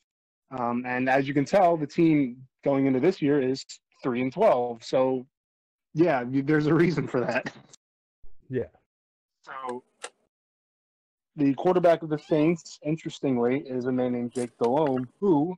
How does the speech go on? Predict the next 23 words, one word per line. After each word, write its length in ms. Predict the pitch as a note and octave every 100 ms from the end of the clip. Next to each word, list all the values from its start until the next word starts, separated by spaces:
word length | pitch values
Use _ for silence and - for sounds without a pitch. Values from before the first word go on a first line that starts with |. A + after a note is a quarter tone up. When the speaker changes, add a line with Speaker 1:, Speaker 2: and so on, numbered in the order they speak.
| _ _ _ _ -
Speaker 1:
would, 260 | - - - - - - -
you 80 |
know, 100 | D3
they're 100 | D3+
facing 320 | E3 F3+ E3 C#3+
the 60 |
Panthers. 480 | - F3 D#3+ A#2 A2 - _ -
Jake 200 | E3 E3
Delhomme 300 | E3+ E3+ E3+
in 60 | D3+
a 40 |
couple 260 | D3 D#3 C3+
of 60 | C3
years 180 | D3
is 60 | B2+
gonna 160 | C3 B2
lead 160 | C3
the 60 | A#2+
Panthers 420 | - C#3+ C3 A#2+
to 80 | A2
a 40 | A2
Super 340 | - D#3+ C3
Bowl 280 | A#2 A2